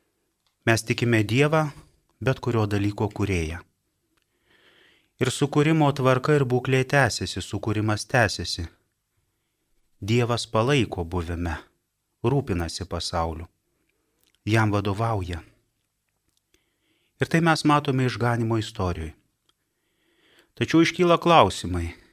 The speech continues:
kur galime patalpinti blogį šio nuolatinio Dievo kūrimo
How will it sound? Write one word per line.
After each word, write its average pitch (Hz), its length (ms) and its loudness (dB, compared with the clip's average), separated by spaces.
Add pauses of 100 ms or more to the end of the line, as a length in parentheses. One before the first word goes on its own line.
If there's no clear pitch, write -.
(1600)
kur 156 160 0
galime 143 400 6
patalpinti 123 720 0
blogį 143 540 0 (1400)
šio 131 240 2
nuolatinio 120 560 2
Dievo 120 400 0
kūrimo 117 540 0